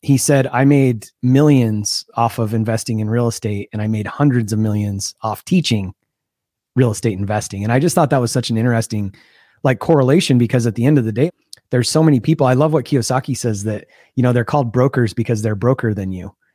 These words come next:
Um, and really, you know, there's nobody, the way that he really outlined, my, my brain immediately comes back to the cash flow quadrant, because,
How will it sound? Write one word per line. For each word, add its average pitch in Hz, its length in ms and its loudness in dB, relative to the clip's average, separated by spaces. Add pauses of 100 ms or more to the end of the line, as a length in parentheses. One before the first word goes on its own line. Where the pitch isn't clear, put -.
(380)
Um, 117 240 0
and 156 160 4
really, 170 480 2
you 143 160 2
know, 139 100 2
there's 135 180 2
nobody, 147 460 2 (360)
the 143 80 2
way 180 160 4
that 240 100 2
he 185 260 0
really 147 260 2
outlined, 127 540 -2
my, 120 160 -2 (100)
my 127 140 -2
brain 131 260 0
immediately 127 640 0
comes 117 200 -6
back 110 180 -6
to - 80 -14
the 101 60 -8
cash 123 260 -10
flow 113 160 -8
quadrant, 101 420 -10
because, 107 400 -6